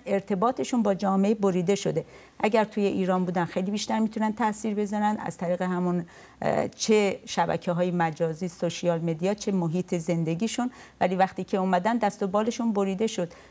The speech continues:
به طور مشخص حتی فعالین زنانی من می‌شناسم که وقتی اومدن بیرون و رفتن، خب اینجا مجبور شدن برای اینکه بتونن بمونن، کورس ببینن، دانشگاه برن و غیره.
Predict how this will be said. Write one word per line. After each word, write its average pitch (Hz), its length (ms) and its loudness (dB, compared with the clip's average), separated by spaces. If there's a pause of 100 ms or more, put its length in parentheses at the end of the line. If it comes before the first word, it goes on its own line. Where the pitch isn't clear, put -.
(120)
به 196 120 4
طور 196 280 2
مشخص 190 580 0
حتی 233 220 -2
فعالین 185 640 0
زنانی 190 460 2
من 196 200 4
می‌شناسم 180 540 -4
که 185 120 -6
وقتی 180 300 -2
اومدن 180 500 0 (300)
بیرون 202 520 4
و 214 40 4
رفتن، 185 520 4
خب 180 220 0
اینجا 196 320 0
مجبور 196 320 2
شدن 196 320 0
برای 180 260 2
اینکه 180 260 0
بتونن 180 400 -2
بمونن، 170 440 2 (400)
کورس 226 280 0
ببینن، 202 380 4
دانشگاه 185 540 2
برن 196 220 2
و 190 120 4
غیره. 170 360 0